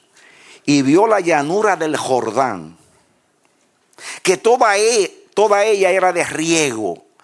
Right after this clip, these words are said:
como el huerto de Jehová, como la tierra de Egipto en la dirección de Zoar, antes que destruyese Jehová a Sodoma y a Gomorra". ¿Dónde puso los ojos?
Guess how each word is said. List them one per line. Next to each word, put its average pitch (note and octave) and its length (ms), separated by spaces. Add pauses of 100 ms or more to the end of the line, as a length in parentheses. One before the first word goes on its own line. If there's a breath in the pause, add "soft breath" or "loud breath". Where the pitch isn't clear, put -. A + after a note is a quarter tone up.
(340 loud breath)
como F#3+ 280
el F#3+ 100
huerto A#3 720
de F#3+ 140
Jehová, C3+ 580 (360 soft breath)
como G#3+ 320
la G3+ 240
tierra B3+ 420
de B3 100
Egipto G#3+ 760
en D#3 100
la D#3 80
dirección D#3 640
de G3+ 140
Zoar, D3+ 600 (300 soft breath)
antes A3 540
que F3+ 100
destruyese E3 560
Jehová C#3+ 480 (260 loud breath)
a A#2 140
Sodoma G#2 720 (460 soft breath)
y F#2+ 100
a E2 100
Gomorra". C#2+ 540
¿Dónde D#3 240
puso D#3+ 240
los C#3+ 180
ojos? E3 320